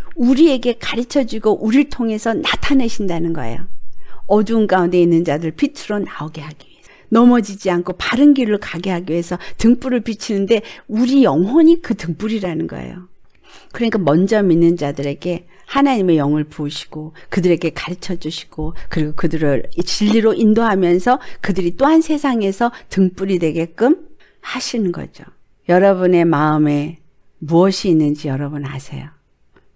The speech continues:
모르잖아요. 그것도 성령님이 가르쳐 주셔야 아는 거고,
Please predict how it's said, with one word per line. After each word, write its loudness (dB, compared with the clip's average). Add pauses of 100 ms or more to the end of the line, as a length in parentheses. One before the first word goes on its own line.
모르잖아요. -4 (400)
그것도 0 (160)
성령님이 0
가르쳐 -14
주셔야 -8 (280)
아는 -6
거고, -18